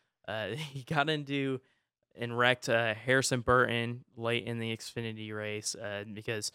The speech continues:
Burton apparently got into the side of him, um,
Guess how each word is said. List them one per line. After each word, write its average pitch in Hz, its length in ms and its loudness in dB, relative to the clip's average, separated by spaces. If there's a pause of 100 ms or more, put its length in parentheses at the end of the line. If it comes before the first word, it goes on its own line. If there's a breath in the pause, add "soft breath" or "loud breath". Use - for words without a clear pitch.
(280 soft breath)
Burton 135 220 4
apparently 120 400 -2
got 113 260 2
into 113 260 -6
the 107 80 -6
side 113 400 0
of 110 140 -12
him, 107 480 -10 (100)
um, 101 440 -12